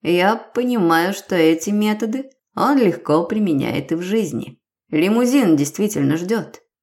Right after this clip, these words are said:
Даже гламурного цвета, розовый, то есть невесте он угодил. И жених в лимузине тоже имеется. Правда, судя по всему,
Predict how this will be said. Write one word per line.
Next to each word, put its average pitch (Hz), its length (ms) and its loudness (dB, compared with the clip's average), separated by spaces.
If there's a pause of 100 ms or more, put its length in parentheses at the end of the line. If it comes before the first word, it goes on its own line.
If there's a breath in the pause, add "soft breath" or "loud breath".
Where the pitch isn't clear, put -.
Даже 156 460 4
гламурного 165 640 2
цвета, - 560 -6 (240)
розовый, 170 680 0 (260)
то 156 120 0
есть 190 360 -2
невесте 170 600 0
он 170 120 0
угодил. 170 560 -2 (240)
И 180 160 0
жених 254 560 2
в 226 40 0
лимузине 214 580 0
тоже 160 400 -2
имеется. 156 760 -6 (240)
Правда, 160 540 2
судя 156 340 0
по 147 100 -4
всему, 170 560 -2